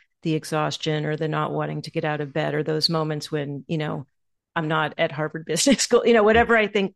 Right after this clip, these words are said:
quote, I should be. So I really appreciate that framing of, of, first of all, um,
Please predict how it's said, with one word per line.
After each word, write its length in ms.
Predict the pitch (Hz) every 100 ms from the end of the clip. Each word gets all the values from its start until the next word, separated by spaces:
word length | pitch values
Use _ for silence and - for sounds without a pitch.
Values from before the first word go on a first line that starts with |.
| _
quote, 260 | 196 175 -
I 100 | 165
should 320 | - 185 156
be. 240 | 151 147 - - - -
So 220 | 180 180
I 60 | 185
really 400 | 175 202 208 190
appreciate 680 | - 180 170 - 160 151 - _ _ _ _ -
that 300 | 156 147 -
framing 680 | - 165 165 156 156 151 147
of, 320 | 156 131 - _ _
of, 380 | 151 147 - - _
first 320 | - 226 -
of 120 | 190
all, 420 | 170 156 151 143 - _ _ -
um, 380 | 160 147 -